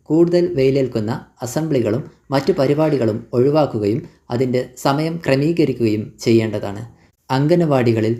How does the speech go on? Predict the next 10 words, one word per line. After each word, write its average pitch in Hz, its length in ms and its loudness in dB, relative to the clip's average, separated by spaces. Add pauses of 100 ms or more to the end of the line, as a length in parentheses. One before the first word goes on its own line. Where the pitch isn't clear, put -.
കുട്ടികൾക്ക് 147 520 -2
ചൂടേൽക്കാത്ത 147 680 0
തരത്തിലുള്ള 123 560 0
സംവിധാനം 123 600 0
നടപ്പാക്കാൻ 113 560 -2 (360)
അതത് 147 360 2 (160)
തദ്ദേശ 139 420 0
സ്വയംഭരണ 127 480 -2
സ്ഥാപനങ്ങളും 117 720 -4 (340)
അധികൃതരും 123 540 0